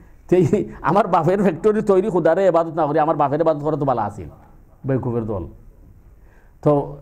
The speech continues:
ইব্রাহিম আলাইহিস সালাম বাপরে কইল, "আব্বা, এটা কিতা করেন আপনি?" ইয ক্বালা লিয়াবি ইয়া আবাতি লিমা তাস-, তা'বুদু ওয়া লা, যেটা শুনেও না, এরপরে খা-, দেখেও না, এবারে দাঁড়াই থাকে,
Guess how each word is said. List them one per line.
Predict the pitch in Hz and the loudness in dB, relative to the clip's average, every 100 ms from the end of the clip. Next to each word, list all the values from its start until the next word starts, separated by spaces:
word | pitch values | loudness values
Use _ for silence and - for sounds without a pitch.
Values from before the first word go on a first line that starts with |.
| - | -6
ইব্রাহিম | 156 156 185 185 | 0 2 4 2
আলাইহিস | 190 | 2
সালাম | 190 | 2
বাপরে | 165 143 175 | 2 0 2
কইল, | 175 | 2
"আব্বা, | 156 151 | 2 0
এটা | 180 180 | -2 -2
কিতা | 135 135 | -2 -2
করেন | 127 101 | -2 -6
আপনি?" | 90 82 - - - - - - - - - | -10 -14 -18 -20 -20 -20 -20 -20 -20 -12 -2
ইয | 160 | 0
ক্বালা | 131 196 233 | 2 2 2
লিয়াবি | 226 208 196 233 | 0 2 2 2
ইয়া | 226 214 | 2 2
আবাতি | 208 202 185 | 2 0 0
লিমা | 185 185 | -2 0
তাস-, | 226 226 - - - - - | 0 -4 -12 -20 -20 -16 -2
তা'বুদু | 208 226 220 202 | 0 2 2 0
ওয়া | 180 | 2
লা, | 180 180 170 - - - - - | 4 2 0 -6 -20 -20 -12 0
যেটা | 170 190 | 2 2
শুনেও | 170 190 180 175 | 2 2 4 4
না, | 180 202 | 4 2
এরপরে | 196 170 185 | 0 -2 0
খা-, | 180 - - - - - | -2 -4 -12 -18 -14 -2
দেখেও | 160 180 202 | 0 2 2
না, | 139 95 - - - - - - - | 2 -2 -8 -18 -20 -20 -20 -8 0
এবারে | 160 156 156 147 - 147 151 165 170 | 0 0 -4 -8 -10 -14 -14 -8 0
দাঁড়াই | 165 165 | 2 4
থাকে, | 185 143 | 2 0